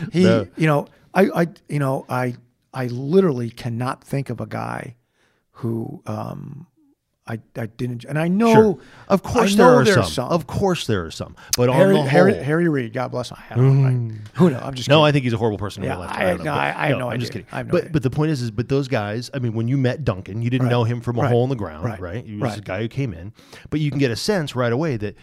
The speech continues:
Speaker 2: he's a man who will love and protect his family.
Speaker 1: Right,
Speaker 2: Right.
Speaker 1: right.
Speaker 2: Who'll
Speaker 1: Asset.
Speaker 2: seek to hold the middle,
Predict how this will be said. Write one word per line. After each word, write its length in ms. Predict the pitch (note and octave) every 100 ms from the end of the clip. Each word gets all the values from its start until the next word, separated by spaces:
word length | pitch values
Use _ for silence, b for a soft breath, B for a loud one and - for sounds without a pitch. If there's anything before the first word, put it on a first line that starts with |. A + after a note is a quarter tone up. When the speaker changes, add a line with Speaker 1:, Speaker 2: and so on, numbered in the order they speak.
| b
Speaker 2:
he's 200 | - G#2+
a 20 |
man 280 | F#2+ F#2 F#2+
who 300 | F#2+ F2+ F2+
will 120 | - F2
love 160 | D#2+
and 80 | F2
protect 240 | - G#2+
his 100 | C3+ -
family. 340 | F2 E2+ A2 - _ _ _ _ _ _ _ _ _
Speaker 1:
Right, 240 | F#3 A3 - _
Speaker 2:
Right. 80 | D3+
Speaker 1:
right. 120 | B2+ - _ -
Speaker 2:
Who'll 80 | G2+
Speaker 1:
Asset. 280 | F#2+ C3
Speaker 2:
seek 220 | - G#2+ F#2
to 80 |
hold 160 | G2 G#2+
the 40 |
middle, 320 | A2+ F2 G2